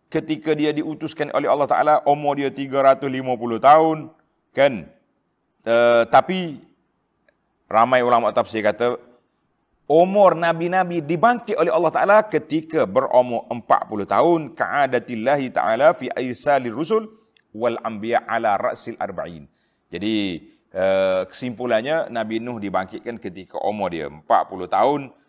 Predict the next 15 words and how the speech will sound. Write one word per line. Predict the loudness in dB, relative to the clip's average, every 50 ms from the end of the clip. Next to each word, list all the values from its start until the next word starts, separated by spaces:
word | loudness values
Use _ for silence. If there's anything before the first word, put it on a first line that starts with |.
| _ _ _
seperti | -14 -12 -10 -10 -10 -12 -10 _ -10 -8 -8 -8 -10 -12 _ _ _
Nabi-Nabi | _ -8 -8 -6 -6 -6 -8 -8 -8 -10 -10 -12
yang | -12 -12 -14
lain. | -14 -16 _ _ _ _ _ _ _ _ _ _ _ _ _ _ _ _ _ _ _ 0
Maka, | 2 2 4 4 6 6 8 8 6 4 4
para | 4 6 6 6 6 6 6 6 4 4
jemaah | 2 -2 -4 -4 -4 -6
sekalian, | -6 -6 -2 0 0 0 0 -2 -8 -14 -18 _ _ _ _ _ _ _ _ _ _ _ _ _ _ _ _ _ _ _ _ _
cuma | 0 0 2 2 2 2 2 2 0 -2 -8 -16 -20 _ _ _
mereka | -6 2 4 4 4 4 0 -2 -4 -4
ni | -4 -2 0
umur | 0 0 0 0 -2 0 0
dia | -2
panjang. | 0 0 -2 -2 -2 -6 -8 -10 -10 -10 -12 -16 _ _ _ _ _ _ _ _ _ _ _ _ _ _ _ _ _ _ _ _ 6
فَلَبِسَ | 6 8 8 8 6 4 4 -2 -4 4